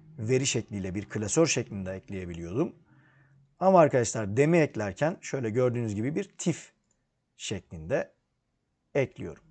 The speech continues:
Bakın sağ tıklayıp properties dediğimizde de bakın search kısmında demin aslında bir grid formatta olduğunu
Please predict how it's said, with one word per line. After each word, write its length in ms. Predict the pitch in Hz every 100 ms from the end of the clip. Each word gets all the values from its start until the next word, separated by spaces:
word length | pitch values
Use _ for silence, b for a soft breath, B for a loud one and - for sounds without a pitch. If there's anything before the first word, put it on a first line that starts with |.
| _ _ _ _ _ _ _ _ _ _ _ _ _ -
Bakın 160 | 123 101
sağ 340 | - 143 -
tıklayıp 380 | - - 98 -
properties 720 | 120 113 127 - 104 95 85
dediğimizde 640 | 98 95 98 98 104 120
de 220 | 90 - - _ _ _ _ _ _ _ _ _
bakın 200 | - 92
search 380 | 69 - 135 131
kısmında 720 | - - 82 78 87 131 - _ -
demin 500 | 113 127 113 143 - _ _ _ _ _ _ _ _ _ _
aslında 720 | 131 127 - 82 82 120 -
bir 300 | 117 135 123
grid 260 | 117 135 143 - -
formatta 520 | - 110 98 87 -
olduğunu 540 | 92 82 82 80 110